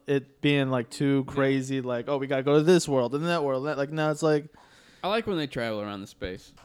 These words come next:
Speaker 2: Like
Speaker 1: I like that too, but I feel like maybe their, like, their thought process was, Well, we're gonna have all these other movies that w-, have world or,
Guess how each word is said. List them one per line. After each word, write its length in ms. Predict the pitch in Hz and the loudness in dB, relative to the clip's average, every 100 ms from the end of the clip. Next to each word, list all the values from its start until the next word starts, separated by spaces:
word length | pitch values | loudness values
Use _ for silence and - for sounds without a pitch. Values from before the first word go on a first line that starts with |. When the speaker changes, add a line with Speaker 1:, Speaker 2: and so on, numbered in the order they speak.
| _ _ _ | _ _ _
Speaker 2:
Like 160 | - 110 | -12 2
Speaker 1:
I 20 | 190 | 4
like 220 | 247 240 | 4 4
that 180 | 247 240 | 4 4
too, 300 | - 240 233 | 2 4 4
but 240 | 175 160 | 6 6
I 80 | 147 | 6
feel 140 | 147 190 | 2 2
like 120 | 175 | 2
maybe 320 | 156 160 156 | 0 0 0
their, 220 | 139 139 139 | 2 4 4
like, 500 | 131 127 120 - - - _ _ | 4 2 -2 -8 -20 -20 _ _
their 180 | 151 160 | 4 6
thought 300 | 151 147 127 | 6 6 4
process 500 | - 127 120 127 120 | 4 2 2 -2 -4
was, 260 | 120 117 123 | -2 -4 -2
Well, 200 | 123 101 | -2 0
we're 100 | 165 | 0
gonna 140 | 190 | 2
have 160 | 175 160 | 2 2
all 140 | 143 | 0
these 140 | 143 139 | 0 -2
other 140 | 135 | -2
movies 380 | 127 120 113 117 | -4 -6 -8 -6
that 240 | 120 117 - | -4 -4 -6
w-, 300 | - - 69 104 | -12 -12 -14 -8
have 200 | 123 120 | -8 -6
world 500 | 120 123 120 120 135 _ | -2 0 0 -4 -10 _
or, 220 | 143 127 | -2 -2